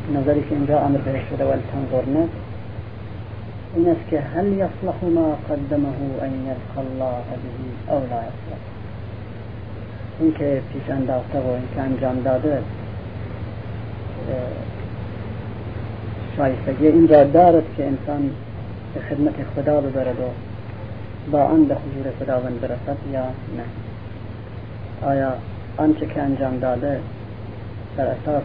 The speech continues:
اتباع شریعت خدا بوده است یا نه؟ و آیا اتباعی که داشته مخلصانه و تنها به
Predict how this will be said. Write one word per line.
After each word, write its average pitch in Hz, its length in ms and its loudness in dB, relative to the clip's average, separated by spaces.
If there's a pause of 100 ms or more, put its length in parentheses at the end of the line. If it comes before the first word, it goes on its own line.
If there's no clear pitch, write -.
اتباع 131 560 -2 (120)
شریعت 127 280 -2 (220)
خدا 151 200 2
بوده 156 300 0
است - 260 -6
یا 127 100 -4
نه؟ 120 60 -8 (1400)
و 139 40 -2
آیا 143 560 0
اتباعی 131 800 -4 (120)
که 135 80 -6
داشته 131 680 -2 (200)
مخلصانه 131 720 -2
و 131 220 -2 (160)
تنها 139 300 0
به 131 80 0